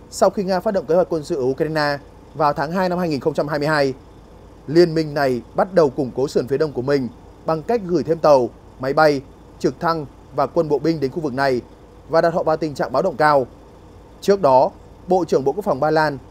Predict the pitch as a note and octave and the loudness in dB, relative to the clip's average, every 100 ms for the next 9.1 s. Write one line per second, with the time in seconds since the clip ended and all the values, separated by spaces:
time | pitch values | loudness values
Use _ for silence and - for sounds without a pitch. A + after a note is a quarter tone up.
0 | - - - D3+ E3 G3+ - F3 G3+ - | -20 -18 -4 0 0 -2 -2 0 0 -4
1 | - - - - - F3 F3 D3+ C#3+ F3+ | -20 -20 -20 -20 -2 0 0 -4 0 0
2 | - D#3+ D3 G#3+ - - D3 E3+ A3+ - | 2 -2 0 0 -2 -6 0 2 2 -2
3 | - - - - A3 G3+ F#3 F#3+ E3+ B2+ | -20 -20 -20 0 2 2 -2 -2 -2 -4
4 | D#3+ E3+ D#3+ D3+ E3 E3 C#3+ - - - | -4 -2 -2 0 4 4 4 -2 -18 -20
5 | - - A3 G#3 G3+ B3 A#3 D3+ B2+ D#3 | -20 -4 -2 2 0 0 -2 -2 -2 -4
6 | F#3+ E3 C3+ C#3+ D#3+ B2+ G3 C#3 E3 C#3 | -4 -2 -2 -2 -2 -2 -2 -2 -2 -4
7 | D3 D3 B2 D#3+ D3 C3 - D#3+ B2+ A2+ | -4 -4 -2 -2 -2 -6 -6 -4 -4 -6
8 | A#2 A#2 - E3+ D3 B2+ - - B2+ D#3 | -8 -8 -4 2 2 0 -12 -14 -6 -4
9 | C#3 | 0